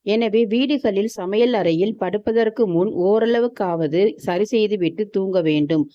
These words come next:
ஆறு, எப்போதும் தலைவிரித்து போட்டுக்கொண்டே இருக்கக்கூடாது. ஏழு, விளக்கேற்றும் நேரத்தில் அழுகுரலோ,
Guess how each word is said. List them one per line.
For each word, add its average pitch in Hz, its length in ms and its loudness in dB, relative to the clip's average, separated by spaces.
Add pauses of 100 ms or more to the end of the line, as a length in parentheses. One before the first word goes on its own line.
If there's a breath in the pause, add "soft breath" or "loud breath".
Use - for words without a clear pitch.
(180 soft breath)
ஆறு, 190 600 0
எப்போதும் 233 580 0
தலைவிரித்து 214 560 0
போட்டுக்கொண்டே 185 760 -2
இருக்கக்கூடாது. 160 920 0 (260 soft breath)
ஏழு, 202 520 2
விளக்கேற்றும் 262 640 0
நேரத்தில் 185 600 0 (100)
அழுகுரலோ, 185 800 2